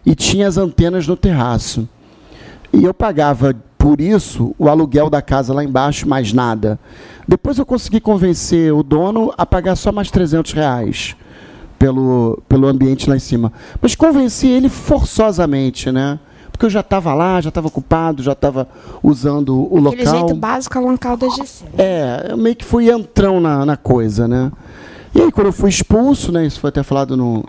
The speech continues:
Speaker 1: no coisa passado, quando eu fui expulso, eu consegui arrumar um outro escritório num cliente meu,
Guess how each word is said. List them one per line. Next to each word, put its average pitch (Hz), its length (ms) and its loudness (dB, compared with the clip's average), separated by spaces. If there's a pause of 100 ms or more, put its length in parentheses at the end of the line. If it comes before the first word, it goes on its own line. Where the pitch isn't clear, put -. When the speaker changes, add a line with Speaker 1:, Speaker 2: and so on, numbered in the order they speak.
Speaker 1:
no 113 220 -4
coisa 127 300 0
passado, 185 680 -2 (540)
quando 214 160 2
eu 226 60 -2
fui 202 160 -2
expulso, 226 760 0 (480)
eu 208 640 2 (1700)
consegui 240 800 0 (120)
arrumar 208 340 2
um 175 160 4
outro 160 180 0
escritório 226 540 2
num 262 180 4
cliente 269 520 2
meu, 214 380 2